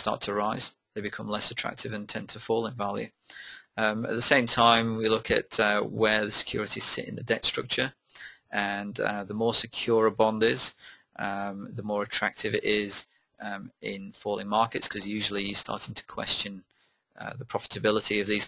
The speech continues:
companies and their ability to repay this debt back to you. Um, or, uh, uh, and vice versa,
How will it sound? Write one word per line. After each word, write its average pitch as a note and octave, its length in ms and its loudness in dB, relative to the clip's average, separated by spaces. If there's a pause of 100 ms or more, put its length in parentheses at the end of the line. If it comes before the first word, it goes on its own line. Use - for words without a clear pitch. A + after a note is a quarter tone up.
companies A2+ 320 -4
and G#2 100 -2
their G2+ 100 2
ability G#2 420 -2
to - 160 -2
repay G#2 380 -4
this G#2 140 -6
debt - 260 -4
back G#2 200 -2
to - 180 -2
you. A#2 80 0 (600)
Um, G#2 520 -2 (560)
or, A2+ 460 8 (120)
uh, G#2 160 4 (1400)
uh, G#2 200 0
and A2 100 0
vice G#2+ 200 6
versa, G#2+ 240 2